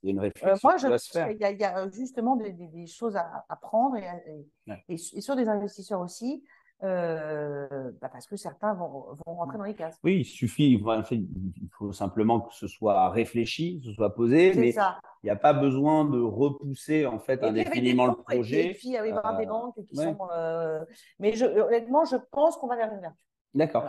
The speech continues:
Speaker 2: mais
Speaker 1: Et
Speaker 2: bien, je
Speaker 1: sur
Speaker 2: pense que
Speaker 1: les,
Speaker 2: d'ailleurs, elles le disent, hein.
Speaker 1: et les... restrictions, justement,
Speaker 2: Alors,
Speaker 1: pareillement, euh,
Speaker 2: les
Speaker 1: le
Speaker 2: restrictions. Alors, les restrictions, nous sommes
Speaker 1: Ça,
Speaker 2: quand même
Speaker 1: c'est aussi une
Speaker 2: beaucoup de
Speaker 1: question, euh.
Speaker 2: professionnels à agir et à expliquer, euh, partout où on peut expliquer, donc du haut, du bas, que, euh, il y a un vrai problème.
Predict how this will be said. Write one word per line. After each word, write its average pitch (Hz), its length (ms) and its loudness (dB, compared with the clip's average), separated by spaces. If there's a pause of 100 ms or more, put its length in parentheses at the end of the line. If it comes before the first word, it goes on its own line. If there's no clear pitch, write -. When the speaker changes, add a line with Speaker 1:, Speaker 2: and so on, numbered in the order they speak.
Speaker 2:
mais 196 60 2
Speaker 1:
Et - 40 4
Speaker 2:
bien, 226 140 8
je 208 60 2
Speaker 1:
sur 208 120 2
Speaker 2:
pense 269 120 6
que - 100 8
Speaker 1:
les, 160 240 10
Speaker 2:
d'ailleurs, 147 120 6
elles 139 140 4
le 208 100 0
disent, 190 220 -12
hein. 151 200 -8
Speaker 1:
et 123 80 2
les... 131 100 8
restrictions, 147 840 0
justement, 127 420 0
Speaker 2:
Alors, 131 100 -4
Speaker 1:
pareillement, 127 680 4
euh, 113 260 0
Speaker 2:
les 294 120 0
Speaker 1:
le - 80 -2
Speaker 2:
restrictions. 247 520 -10
Alors, 165 180 -4
les 214 80 -6
restrictions, 240 460 -6
nous 233 140 -8
sommes 254 200 -4
Speaker 1:
Ça, - 60 -12
Speaker 2:
quand 277 80 4
même 285 80 4
Speaker 1:
c'est 269 180 2
aussi 208 200 4
une 147 60 6
Speaker 2:
beaucoup - 100 2
de 151 60 8
Speaker 1:
question, 190 560 2
euh. 120 140 0
Speaker 2:
professionnels 285 600 -2
à 214 60 0
agir 226 500 -2
et 208 80 2
à 196 140 2
expliquer, 214 840 0
euh, 185 200 6
partout 269 580 2
où 220 140 0
on 196 120 -2
peut 220 140 -2
expliquer, 208 480 -6
donc 180 200 -14 (100)
du 180 120 -14
haut, 220 280 0
du 185 100 -14
bas, 196 220 2 (460)
que, 233 60 -2
euh, 196 640 0
il 165 200 -4
y 175 80 -6
a 175 80 0
un 170 100 0
vrai 175 180 -6
problème. 214 460 0